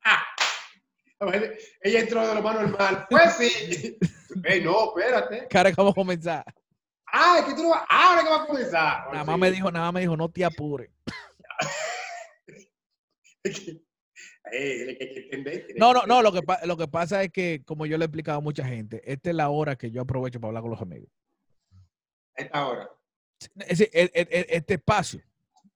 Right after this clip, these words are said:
Speaker 2: Este
Speaker 1: Sí.
Speaker 2: espacio. Este espacio porque esto es algo que quizás, como, como venimos diciendo el primer día, pudimos haberlo hecho antes, pero uno esperaba juntarse para, para bajarse a hablar.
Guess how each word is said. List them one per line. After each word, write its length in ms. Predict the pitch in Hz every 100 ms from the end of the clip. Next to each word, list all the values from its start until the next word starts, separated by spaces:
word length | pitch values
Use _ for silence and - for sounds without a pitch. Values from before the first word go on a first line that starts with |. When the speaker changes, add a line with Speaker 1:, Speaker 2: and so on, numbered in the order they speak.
| _ _
Speaker 2:
Este 220 | 131 147 143
Speaker 1:
Sí. 100 | 170
Speaker 2:
espacio. 340 | 151 110 92 _ - - - - _ _ _
Este 240 | 170 175
espacio 440 | 196 190 175 208 170
porque 600 | 156 139 151 139 131 104 _ _
esto 260 | - 170 208
es 40 |
algo 220 | 196 196
que 280 | 175 165 151
quizás, 840 | 127 123 - 175 170 - - - -
como, 460 | 123 113 107 95 -
como 200 | 107 107
venimos 280 | 107 135 147
diciendo 160 | 151 143
el 60 |
primer 220 | 139 135 120
día, 240 | 107 104 _ _ _ -
pudimos 340 | 131 147 165
haberlo 240 | 160 156 151
hecho 200 | - 123
antes, 380 | 110 98 - _ _ _ _ _
pero 180 | 123 127
uno 100 | 156
esperaba 300 | 156 147 147
juntarse 520 | 135 110 135 127 -
para, 240 | 101 98 107
para 220 | - 107
bajarse 240 | 107 113
a 20 | 107
hablar. 180 | 104